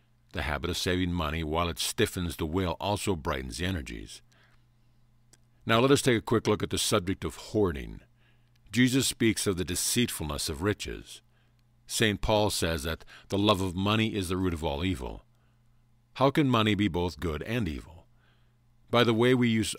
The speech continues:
and make of it. Now hold the word love for a moment. Saint Paul is saying that the man who loves money more than the source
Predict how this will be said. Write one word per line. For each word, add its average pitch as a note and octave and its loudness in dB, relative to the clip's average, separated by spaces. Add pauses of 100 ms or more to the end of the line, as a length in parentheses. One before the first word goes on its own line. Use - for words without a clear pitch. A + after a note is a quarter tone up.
and F#2+ -2
make G2+ -2
of A#1+ -6
it. - -14 (920)
Now A2 6
hold C3 4
the C3 4
word A2+ 2
love F#2+ 0
for - -4
a D2 -4
moment. B1+ -10 (500)
Saint C3 2
Paul A#2 4
is G2+ 0
saying G#2+ 2
that F#2 -4
the F2 -2
man F2 -2
who F2+ -4
loves E2 -4
money F2+ -2
more F#2+ -2
than F2 -4
the E2 -6
source F#2 0